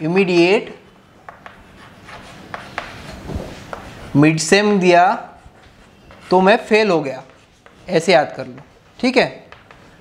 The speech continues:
मैं immediate midsem दिया, midsem, मिडसेमेस्टर के exam होते हैं ना आपके,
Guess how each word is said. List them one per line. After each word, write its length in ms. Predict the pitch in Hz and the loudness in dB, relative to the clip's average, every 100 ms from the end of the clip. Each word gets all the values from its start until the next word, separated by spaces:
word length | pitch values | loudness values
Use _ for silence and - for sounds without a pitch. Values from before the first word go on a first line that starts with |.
| - - | -16 -2
मैं 480 | 147 156 180 254 247 | 4 4 4 2 0
immediate 760 | 175 185 185 175 170 190 240 165 | 0 2 2 4 4 4 0 -4
midsem 500 | 165 170 - 233 226 | -6 -4 -2 0 2
दिया, 220 | 196 139 | 0 0
midsem, 500 | 131 151 165 160 135 - - _ _ _ - _ - - - - - | -4 -8 -8 -8 -8 -10 -20 _ _ _ -20 _ -20 -20 -20 -20 -4
मिडसेमेस्टर 640 | 151 156 196 196 202 208 196 | 0 2 2 2 0 0 0
के 100 | 202 | 0
exam 240 | 180 196 | 2 0
होते 160 | 196 202 | 0 0
हैं 60 | |
ना 80 | 269 | 2
आपके, 260 | 226 - | 2 0